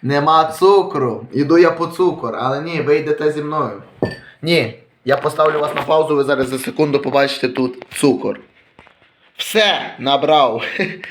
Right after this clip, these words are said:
Я, напевно, засильно крикнув. Давайте все. Їмо з вами. Ні, ну це жах. Голос в мене, звичайно, жахливий. Треба... о, треба полоскати, блін. Пам'ятаю, та-,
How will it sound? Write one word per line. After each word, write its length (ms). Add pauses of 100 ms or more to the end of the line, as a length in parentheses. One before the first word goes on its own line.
(260)
Я, 60
напевно, 320
засильно 380
крикнув. 420
Давайте 380
все. 320 (960)
Їмо 440
з 100
вами. 420 (1080)
Ні, 180
ну 140
це 300
жах. 480
Голос 540
в 40
мене, 200
звичайно, 580
жахливий. 600 (1900)
Треба... 360
о, 340
треба 300
полоскати, 840
блін. 480
Пам'ятаю, 420
та-, 260